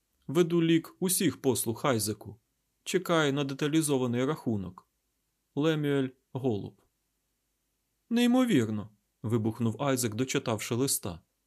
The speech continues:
«Це ж зачіпка». Девід приголомшено дивився на друга. «Парламент»,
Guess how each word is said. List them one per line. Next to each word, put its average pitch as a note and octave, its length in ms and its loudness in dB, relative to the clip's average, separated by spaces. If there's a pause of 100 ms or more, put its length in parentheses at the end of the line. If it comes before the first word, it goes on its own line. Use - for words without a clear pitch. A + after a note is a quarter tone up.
(300)
«Це A#3 240 2
ж - 220 -4
зачіпка». F3 680 0 (1000)
Девід C3+ 520 -2
приголомшено C3+ 680 -2
дивився G#2+ 460 -2
на A#2+ 100 -2
друга. G2 400 -6 (720)
«Парламент», D3 840 0